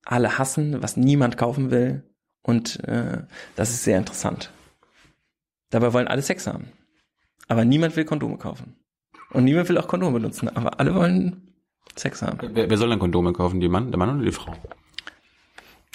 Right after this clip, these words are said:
Speaker 1: Also ich finde das eigentlich egal, wer das macht, aber wir dachten, dass Männer Kondome kaufen, als wir es gegründet haben. Und in Wirklichkeit ist es aber so, dass, ähm, dass es fifty fifty ist im Durchschnitt.
Speaker 2: Wirklich?
Speaker 1: Und unsere Kondome werden zu vierundsechzig Prozent von Frauen gekauft.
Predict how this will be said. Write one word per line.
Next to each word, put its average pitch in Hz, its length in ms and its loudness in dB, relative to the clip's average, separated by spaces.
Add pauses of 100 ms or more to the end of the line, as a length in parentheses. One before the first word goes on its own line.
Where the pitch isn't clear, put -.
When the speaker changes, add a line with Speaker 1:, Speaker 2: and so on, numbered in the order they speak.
(100)
Speaker 1:
Also 110 220 0
ich 104 100 -2
finde 127 180 4
das 127 100 0
eigentlich 123 260 0
egal, 135 360 0
wer 120 100 2
das 120 160 -4
macht, 143 260 2
aber 113 180 2
wir 131 140 4
dachten, 139 420 0
dass 127 200 0
Männer 135 240 2
Kondome 117 400 0
kaufen, 120 320 -2
als 117 160 0
wir 123 40 4
es 120 120 0
gegründet 123 360 2
haben. 131 280 2
Und 123 160 2
in 120 80 2
Wirklichkeit 127 440 0
ist 127 120 -2
es 123 100 -2
aber 123 220 2
so, 127 140 0
dass, 120 240 0
ähm, 123 440 2
dass 123 140 0
es 117 120 0
fifty - 300 0
fifty 151 340 0
ist - 140 0
im 113 100 4
Durchschnitt. 139 440 2 (100)
Speaker 2:
Wirklich? 143 260 -4
Speaker 1:
Und 120 140 4
unsere 131 240 6
Kondome 135 380 2
werden 127 200 2
zu 127 140 -4
vierundsechzig 139 640 0
Prozent 131 320 0
von 131 140 -2
Frauen 127 240 0
gekauft. - 500 -8